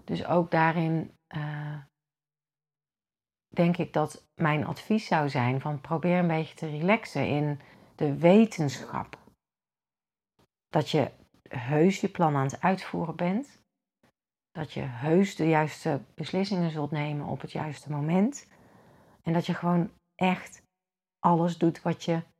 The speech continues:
moet doen of zou moeten doen. Laat je niets wijsmaken.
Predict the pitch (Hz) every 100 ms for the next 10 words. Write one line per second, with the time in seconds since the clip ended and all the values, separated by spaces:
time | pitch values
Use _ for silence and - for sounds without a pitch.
0 | _ - 175 196 220 214 - - _ _
1 | _ _ 147 151 139 127 147 139 - -
2 | 143 165 175 160 151 196 202 175 151 156
3 | 170 151 143 123 120 - - - - -
4 | - - 170 175 - 170 185 180 - 165
5 | 156 196 185 139 113 - - -